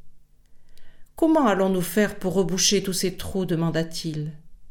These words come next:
Ces trous, vois-tu, ce sont les conséquences de tes désobéissances. » Si Dieu a pardonné entièrement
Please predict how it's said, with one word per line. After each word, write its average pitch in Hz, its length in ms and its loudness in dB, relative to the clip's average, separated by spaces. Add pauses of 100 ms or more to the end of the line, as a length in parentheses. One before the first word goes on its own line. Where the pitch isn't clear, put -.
(640)
Ces 208 280 2
trous, 220 320 2
vois-tu, 165 640 -2 (480)
ce - 160 -2
sont 240 160 4
les 226 160 2
conséquences 220 580 2
de 180 80 2
tes 180 160 0
désobéissances. » 156 1300 -2 (920)
Si - 320 2
Dieu 269 460 4
a 190 100 4
pardonné 240 580 2
entièrement 240 840 2